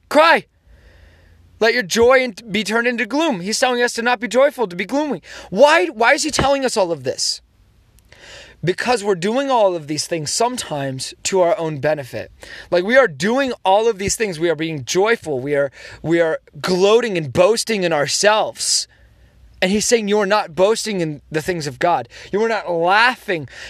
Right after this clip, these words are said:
and, and, and being joyful. You're not finding your joy in Christ. You're not finding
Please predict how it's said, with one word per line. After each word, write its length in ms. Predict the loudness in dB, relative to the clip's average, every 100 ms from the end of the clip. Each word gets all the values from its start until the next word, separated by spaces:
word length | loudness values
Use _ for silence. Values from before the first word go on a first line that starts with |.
| -6 -2
and, 160 | -2 -2
and, 280 | -4 -4 -12 -20 -20 _ -20 _ -6
and 180 | -6 -2
being 300 | -2 -2 -4
joyful. 600 | 2 2 2 0 -4 0
You're 120 | 2
not 180 | 0 0
finding 320 | 0 0 0
your 80 | -2
joy 360 | 0 0 0
in 120 | -4
Christ. 400 | -6 -8 -8 -6
You're 100 | -4
not 220 | -2 -2 -4
finding 500 | -2 -2 -2 -6